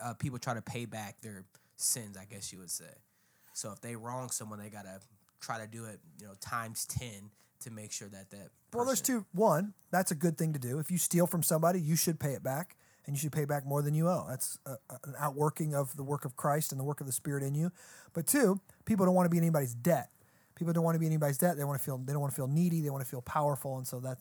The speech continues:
Speaker 2: and they wanna feel in control, and so they do it that way. Okay, hold on. "He doth certainly and effectually apply and communicate the same." So God, Jesus didn't die for anyone that he's not ac-, actually going to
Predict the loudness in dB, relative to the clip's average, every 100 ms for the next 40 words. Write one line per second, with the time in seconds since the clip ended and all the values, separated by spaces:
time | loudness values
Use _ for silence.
0 | -6 -4 -2 -4 -4 -4 -2 -4 -6 -4
1 | -2 -4 -6 -8 -8 -12 -12 -14 -16 -20
2 | _ _ -2 0 0 -2 -8 -20 -18 -2
3 | 4 6 8 6 6 4 0 4 2 2
4 | -2 -4 2 6 6 6 2 0 0 -4
5 | -2 0 2 0 -6 _ -20 -20 _ -4
6 | 2 2 2 -6 _ _ _ 0 6 8
7 | 8 4 _ _ 0 2 4 2 2 2
8 | 2 2 6 8 8 6 0 2 4 4
9 | 2 0 -4 -6 _ _ -2 2 4 4
10 | 8 8 8 6 6 6 2 2 2 4
11 | 2 2 4 4 4 4 4